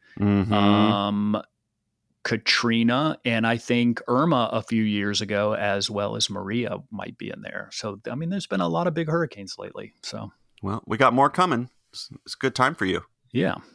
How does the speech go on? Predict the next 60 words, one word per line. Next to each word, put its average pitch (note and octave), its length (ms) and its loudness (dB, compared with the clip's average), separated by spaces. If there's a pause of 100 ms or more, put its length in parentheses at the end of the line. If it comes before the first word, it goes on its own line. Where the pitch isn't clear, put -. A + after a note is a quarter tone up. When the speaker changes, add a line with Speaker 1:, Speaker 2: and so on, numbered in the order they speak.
(180)
Speaker 1:
May C3+ 140 4
your C#3+ 140 6
life C#3+ 280 6
be C#3+ 120 2
blessed C3+ 280 4
with B2 120 0
many B2+ 300 4
interesting B2+ 380 0
storms A#2+ 440 0
and G#2+ 80 0
hurricanes. G2 760 -2 (1300)
That A#2 140 -2
could A2 120 -4
be G#2+ 80 2
something G2+ 360 2
that F#2+ 120 -2
you G2 60 -2
say G#2 240 2
to E2 460 0
someone F2+ 340 0
when F2 120 0
you E2+ 320 -2 (380)
leave G2 220 -2
them D#2+ 260 -2 (760)
on C3 140 2
the A#2 100 0
side G2+ 240 4
of - 80 -4
the A#2 100 2
road. G#2+ 220 2 (380)
<laughs> B3+ 220 0 (360)
Speaker 2:
Okay. C3 460 2 (500)
Speaker 1:
When C#3 100 4
you - 60 0
kick - 220 2
them G2+ 140 -2
out F#2+ 120 4
of G2 80 0
your F#2+ 140 2
car. F#2+ 400 4
Speaker 2:
You F#3+ 80 4
know, G#3 140 4
one B3 280 2
thing F3 460 4
that C3 140 6
I B2+ 100 6
always B2+ 380 4
notice A2+ 340 2
after A#2 240 0
these A2+ 160 2
hurricanes G#2+ 520 -2
come G#2 220 -6
through, G#2+ 460 -4
there B2+ 160 0
are - 60 -2
all D#3+ 340 2
these E3 220 2
people B2 420 2
that, G#2+ 260 0
uh, G2 360 2